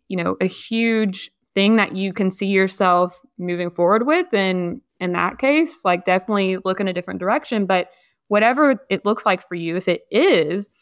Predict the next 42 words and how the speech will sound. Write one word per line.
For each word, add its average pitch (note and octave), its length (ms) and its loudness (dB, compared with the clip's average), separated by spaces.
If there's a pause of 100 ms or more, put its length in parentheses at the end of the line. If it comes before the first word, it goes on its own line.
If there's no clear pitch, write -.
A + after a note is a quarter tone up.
(300)
then G#3+ 480 2
start B3 500 0
there A3+ 240 2
first G#3 840 -2 (140)
and G#3+ 180 2
then G3+ 360 2 (140)
work G3+ 640 0
your G3+ 180 -4
way F#3+ 200 2
backwards F3+ 640 -2
to - 120 -10
see E3+ 520 -12 (120)
what F3+ 480 0
next F3+ 320 -4
steps - 380 -2
you E3 140 -6
would E3 120 -4
need D#3+ 200 -8
to - 80 -14
do. - 240 -10
Like, F#2 180 0 (300)
what A3+ 240 0
conversations F#3+ 1080 -2 (300)
do F#3+ 80 -4
you F3+ 100 -2
need F3 200 -4
to F3+ 60 -4
have? - 360 -4 (340)
Who C4 140 0
do C#4 80 2
you C4 80 0
need A#3+ 220 0
to - 100 -6
reach G#3+ 260 -2
out F#3 220 0
to? F3+ 320 -10
What G#3+ 240 0
podcasts G3 640 0
could F3 240 -12
you E3+ 100 -12
speak - 380 -14
on? - 300 -8